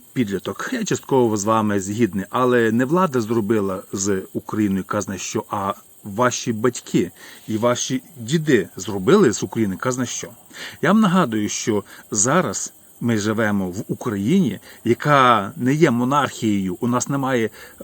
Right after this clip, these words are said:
гетьмана і імператора нема, і навіть царя нема. А в нас є вільні і демократичні вибори. І всю владу в Україні обирає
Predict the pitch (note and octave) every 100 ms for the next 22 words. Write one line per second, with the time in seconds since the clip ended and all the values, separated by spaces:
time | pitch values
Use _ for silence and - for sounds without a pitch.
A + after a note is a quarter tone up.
0 | - A#2 C#3 D#3+ - G#2+ F#2 F2 - -
1 | - B2 A#2 A2 G#2 - - B2 A2+ A#2+
2 | D#3 - B2 A2 G#2+ F#2 G2 A2+ B2+ A#2+
3 | - D#3+ F#3+ F3+ A#2+ G2 D2+ - - -
4 | B2 E3 G#3 - F3+ E3+ - - - G#2
5 | F3 G#3 F3 E3+ C3+ A#2 B2 A#2+ B2 C#3+
6 | B2+ - B2 A2 F#2 E2+ F2 - - -
7 | E3 - - - B3+ A#3+ B2 D#3 F#3+ A#2
8 | A2+ G#2 B2 A#3 A3 D3 A2+ B2 E3 F3+
9 | C#3